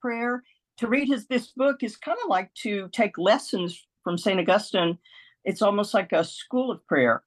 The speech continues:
You're reading and praying at the same time when you read these prayers. And it took a long time to ferret these out of many different works.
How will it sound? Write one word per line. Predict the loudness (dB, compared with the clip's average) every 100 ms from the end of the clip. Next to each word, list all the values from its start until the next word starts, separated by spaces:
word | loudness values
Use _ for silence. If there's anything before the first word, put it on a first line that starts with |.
| _ 0
You're | 2 4
reading | 4 4 4 2
and | 0
praying | 2 4 2 -2
at | -8
the | -12
same | -8 -6 -4 -4
time | -2 -2 0 0 -2
when | -2 0
you | 2
read | 0 -2
these | -4 -8
prayers. | -6 0 4 4 2
And | 2
it | 2 2
took | -4 0
a |
long | 4 4 6
time | 4 4 2 0
to | -4
ferret | -8 -4 -4 -4
these | -8 -6 0
out | 2 4 2 -2
of | -10
many | -8 -6 -6
different | -4 -6 -2 -2 0
works. | 2 2 0 -14